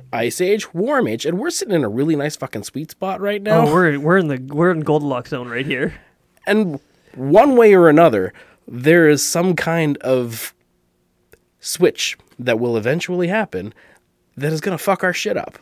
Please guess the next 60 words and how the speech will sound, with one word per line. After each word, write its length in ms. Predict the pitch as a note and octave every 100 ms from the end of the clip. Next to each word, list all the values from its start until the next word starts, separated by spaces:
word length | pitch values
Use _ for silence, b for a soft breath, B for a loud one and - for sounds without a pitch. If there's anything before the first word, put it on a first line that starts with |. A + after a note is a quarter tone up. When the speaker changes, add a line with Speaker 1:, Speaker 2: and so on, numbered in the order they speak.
| _
Speaker 2:
Yeah, 240 | C#3+ E3 -
it's 120 | -
gonna 220 | - C3
go 100 | C3
right 240 | B2 B2+ C3+
back 180 | D3 -
to 100 | D3+
cold, 420 | F3+ D#3+ C3+ C3
and 140 | B2
we're 80 | C#3
not 200 | D3 D3+
gonna 120 | D3+ D#3
<laughs> 80 | -
Speaker 1:
But 180 | G3+ F#3
it 80 | F#3+
has 160 | G3
nothing 260 | G#3 G#3 A#3+
to 100 | G#3+
do 120 | A3+
with 120 | A3
the 80 | G3+
poli-, 280 | - F3+ D#3+
Speaker 2:
The 100 | F3+
thing 140 | -
Speaker 1:
political 680 | F#3 F#3 F#3+ F3 F3+ E3 E3 -
Speaker 2:
Oh, 220 | D3 G#3+
Speaker 1:
thing 40 |
Speaker 2:
no, 180 | F#3 E3+
Speaker 1:
people 260 | C#3+ F3+ E3
Speaker 2:
but, 60 | C#3+
but, 40 |
Speaker 1:
call 280 | F3 D#3+ C3
climate 400 | - F3 E3+ G3+
change 160 | G3+
Speaker 2:
okay. 40 | D3
Speaker 1:
right 80 | A2+
now. 120 | -
I 80 | D3
don't 240 | F#3 G#3+
Speaker 2:
The 80 | -
Speaker 1:
fucking 240 | F3+ -
care 240 | G2 - G#3+
about 200 | G#2 F2
that. 360 | - - - -
Speaker 2:
Yes, 380 | - F#3 B2 - -
and 120 | E3
that's 180 | F#3 -
the 60 |
problem, 300 | D#3 E3 E3
is 60 | C#3
that 120 | B2+
it's 120 | B2
so 400 | - B2+ - C3+
politicized. 720 | C#3 - C3+ B2 - B2+ D3+ -
But 100 | E3
the 120 | D#3 D3+
deforestation, 760 | G#3 A#3+ - F3 F3+ F#3+ C3+ B B B
they 140 | - D#3+
say 200 | F#3+ A3
it's, 140 | -